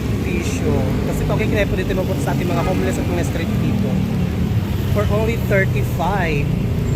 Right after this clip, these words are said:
Pag tatlo po yung binili nyo,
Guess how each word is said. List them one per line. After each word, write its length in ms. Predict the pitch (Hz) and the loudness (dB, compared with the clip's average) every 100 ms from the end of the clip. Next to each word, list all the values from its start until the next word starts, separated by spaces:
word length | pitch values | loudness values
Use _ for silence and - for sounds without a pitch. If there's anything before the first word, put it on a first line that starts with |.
| - - - - - - - - - - - - - - - - - | 0 0 2 2 4 4 4 4 4 4 2 2 2 2 2 4 4
Pag 120 | - - | 4 4
tatlo 160 | - | 4
po 80 | 220 | 4
yung 160 | 240 220 | 4 2
binili 240 | 214 214 214 | 2 2 2
nyo, 320 | 202 190 208 | 2 2 2